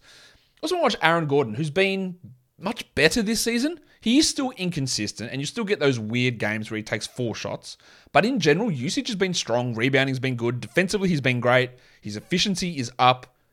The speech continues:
and he's looking like, I think he, look, he wasn't at the start of the year, wasn't keen on him at all. He's been much better than that. It's helped that Porter's been out, but he's stepped up, and he's improved, and he is a must-roster player. For the Blazers, what I wanna watch is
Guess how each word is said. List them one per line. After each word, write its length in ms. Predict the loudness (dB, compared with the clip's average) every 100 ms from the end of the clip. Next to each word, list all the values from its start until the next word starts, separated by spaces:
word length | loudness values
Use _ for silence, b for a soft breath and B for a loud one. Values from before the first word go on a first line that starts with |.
| _ _ _ _
and 120 | -2 0
he's 140 | 0
looking 420 | -2 -2 -6 -6
like, 200 | -4 -4 -2
I 80 |
think 220 | -2 -2 -6
he, 160 | -6
look, 160 | -4 -2
he 120 | 0
wasn't 340 | 4 4 2
at 20 | -6
the 60 |
start 240 | 0 2 4
of 40 |
the 60 | 2
year, 100 | -2
wasn't 280 | -2 -4
keen 180 | -4 -4
on 60 | -2
him 100 | -2
at 80 | -4
all. 220 | -6 -6
He's 160 | -4 -2
been 240 | 0 0
much 240 | 0 -2
better 160 | -2 -4
than 100 | 0
that. 220 | 0 0 -6 b b b
It's 100 | -4
helped 280 | 4 4 4
that 120 | -4
Porter's 320 | 2 2 2
been 160 | 0 0
out, 180 | 0 -2
but 60 |
he's 140 | -6 -2
stepped 260 | -2 0
up, 260 | 2 2 0
and 320 | -2 0 0
he's 120 | -4 -6
improved, 300 | -4 -4 -4
and 80 |
he 80 | -2
is 120 | -2
a 40 | -2
must-roster 460 | -2 -4 -6 -6
player. 260 | -6 -6 -6 -12 _ _ _ _ _ _ _ _ _ _ -4
For 40 |
the 80 | 0
Blazers, 480 | 4 4 4 -2 -10 b b b
what 160 | 4
I 60 | 6
wanna 180 | 6 4
watch 380 | 4 4 2 -2
is 640 | 4 4 4 2 0 -2